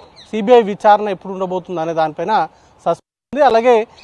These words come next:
కవితకు సంబంధించి సీబీఐ ఏం, ఏం అడగబోతుంది, అంశాలను కవిత దగ్గర నుంచి రాబట్టబోతుంది అనే దానిపైన సర్వత్రా ఆసక్తి ఉంది. ఇప్పటికే ఒకసారి సీబీఐ మొదట విచారించింది కవితను.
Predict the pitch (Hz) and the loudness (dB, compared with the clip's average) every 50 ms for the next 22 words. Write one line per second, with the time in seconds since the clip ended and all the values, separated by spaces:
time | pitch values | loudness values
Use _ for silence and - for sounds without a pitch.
0 | - - - 190 196 214 254 220 302 269 - - 247 233 226 220 214 202 196 277 | -20 -4 0 0 2 2 4 2 2 2 2 0 -2 0 -2 -2 -4 -6 -8 -10
1 | 269 - - 247 208 254 247 233 208 214 240 254 240 226 208 208 202 202 226 233 | -10 -10 -8 -2 2 2 2 4 4 2 0 0 0 -4 -4 -2 0 0 2 2
2 | 226 220 214 214 196 202 202 180 - 196 196 202 208 208 208 _ _ _ _ _ | 2 0 0 0 0 -2 -2 -4 -6 -8 -4 -4 -4 -4 -6 _ _ _ _ _
3 | _ _ _ _ _ _ _ _ _ - 220 214 - 226 226 214 220 214 214 208 | _ _ _ _ _ _ _ _ _ -10 -8 -4 0 2 2 2 2 0 -2 -2
4 | 202 - _ _ _ _ _ - 190 196 202 190 220 202 208 190 208 202 202 170 | -4 -6 _ _ _ _ _ -4 -2 -2 0 0 0 0 0 0 -2 -4 -4 -4
5 | - 185 175 175 175 196 175 190 175 175 175 175 175 170 165 170 170 170 165 165 | 0 2 2 2 2 0 -4 -4 -6 -6 -8 -8 -6 -6 -4 -4 -4 -2 -2 -4
6 | 160 156 156 170 190 240 226 185 190 - _ _ - - - 196 190 202 226 202 | -4 -4 -4 -4 -2 0 0 0 -2 -4 _ _ -12 -4 -2 0 2 2 2 2
7 | 220 196 160 160 185 190 - 208 165 _ - 151 139 135 139 - _ _ _ _ | 4 4 6 6 4 4 2 -2 -4 _ -14 -16 -16 -16 -18 -20 _ _ _ _
8 | - 170 151 202 220 214 262 247 226 - - 247 240 240 240 220 208 _ _ _ | -14 -8 -6 -4 0 4 4 4 4 4 4 4 4 4 2 0 -4 _ _ _
9 | _ _ _ _ - 208 208 208 226 247 247 240 214 196 196 202 226 220 247 240 | _ _ _ _ -10 -8 -2 2 6 6 6 6 4 2 0 0 4 4 6 6
10 | 220 185 175 - 226 226 226 226 196 - 226 190 185 - 185 185 190 185 208 226 | 4 4 2 2 4 4 4 2 -2 -6 -12 -10 -6 -4 -4 -4 -2 -4 -6 -6
11 | 285 320 | -6 -8